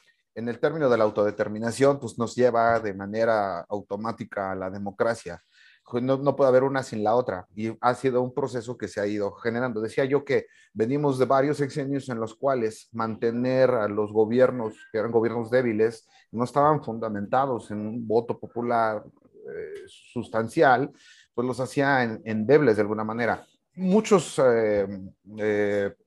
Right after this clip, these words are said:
eh, intelectuales le sacaron el, la vuelta a señalar esta parte, esta debilidad de estos gobiernos, y bueno, en, en, en términos generales, eran, eran, eh,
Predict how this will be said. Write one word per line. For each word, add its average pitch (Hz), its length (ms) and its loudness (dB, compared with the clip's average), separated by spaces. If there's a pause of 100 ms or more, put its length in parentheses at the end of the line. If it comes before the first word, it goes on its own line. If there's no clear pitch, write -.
eh, 92 460 -6
intelectuales 147 840 2
le 113 140 0
sacaron 123 480 0
el, 98 320 -6
la 104 140 0
vuelta 107 680 0
a 92 640 -2
señalar 104 580 2
esta 110 260 -2
parte, 104 260 -2
esta 113 160 -2
debilidad 98 540 -4
de 98 80 -8
estos 113 200 -8
gobiernos, 127 440 0 (440)
y 269 160 4
bueno, 247 420 0 (200)
en, 131 420 -6
en, 123 260 -2
en 123 120 -6
términos 165 300 -4
generales, 156 500 -2 (460)
eran, 131 480 6
eran, 120 420 4
eh, 98 500 -2